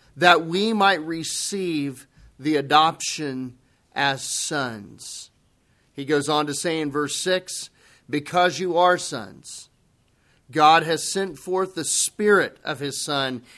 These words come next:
into our hearts, crying, 'Abba, Father.' Therefore you are no longer a slave, but a son. And if a son,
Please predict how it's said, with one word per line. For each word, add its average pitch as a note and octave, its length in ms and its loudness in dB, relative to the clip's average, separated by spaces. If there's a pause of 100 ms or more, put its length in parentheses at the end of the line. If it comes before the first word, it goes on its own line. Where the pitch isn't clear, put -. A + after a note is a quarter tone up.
(100)
into G#3 460 2
our F#3 180 0
hearts, B2+ 500 -4
crying, D3+ 680 -2 (280)
'Abba, F3 640 4 (540)
Father.' D3 760 2 (960)
Therefore F#3+ 560 2
you F3+ 240 0
are E3 140 6
no E3+ 240 2
longer G3 460 -2
a D#3 80 -2
slave, D#3+ 840 -4 (840)
but C#3+ 200 -2
a C#3+ 80 0
son. C#3 520 -8 (1000)
And D3 160 -2
if D#3 160 0
a E3 80 0
son, D3 800 2